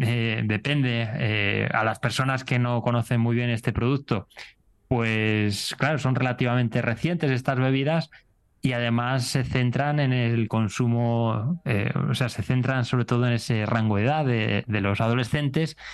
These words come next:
Y bueno, pues para los adultos, para muchos padres, para muchas madres, pues estas bebidas son un poco desconocidas, sobre,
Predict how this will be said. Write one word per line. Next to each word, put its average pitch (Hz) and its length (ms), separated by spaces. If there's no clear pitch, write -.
Y 143 140
bueno, 147 260
pues 156 180
para 120 240
los 123 160
adultos, 135 420
para 120 280
muchos 127 340
padres, 147 400
para 127 180
muchas 131 320
madres, 135 460
pues 123 180
estas 135 300
bebidas 135 340
son 139 160
un 135 120
poco 147 260
desconocidas, 113 840
sobre, 110 240